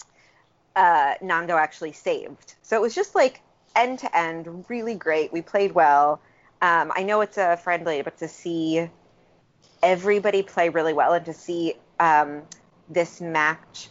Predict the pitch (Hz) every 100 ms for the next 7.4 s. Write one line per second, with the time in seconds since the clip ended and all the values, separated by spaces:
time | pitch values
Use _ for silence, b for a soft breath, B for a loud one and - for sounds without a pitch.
0 | - 160 147 147 151 - - - - -
1 | - 170 - - - - 170 156 151 151
2 | 160 160 165 165 165 160 - 160 160 156
3 | 156 165 _ _ _ _ _ - 165 160
4 | 160 160 - 156 170 190 196 - _ _
5 | _ _ _ _ _ _ _ _ _ 180
6 | 170 175 180 - 185 156 151 175 180 -
7 | 156 147 151 156